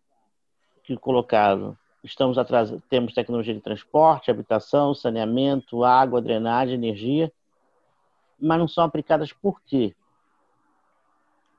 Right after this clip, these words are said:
Porque quem manda no mundo não quer que o pobre seja feliz,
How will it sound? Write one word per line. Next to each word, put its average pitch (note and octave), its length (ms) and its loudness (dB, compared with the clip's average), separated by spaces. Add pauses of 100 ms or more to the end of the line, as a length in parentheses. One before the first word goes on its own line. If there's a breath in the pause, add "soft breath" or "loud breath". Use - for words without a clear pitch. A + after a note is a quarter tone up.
(400)
Porque B2 200 -10
quem A#2+ 220 -8
manda A#2 540 -4 (680)
no G#2+ 140 -10
mundo G#2+ 480 -4 (140)
não G#2 160 -10
quer G2 240 -4
que - 100 -20
o - 40 -20 (100)
pobre G#2+ 400 -2 (460)
seja G2+ 260 -6
feliz, G2 420 -8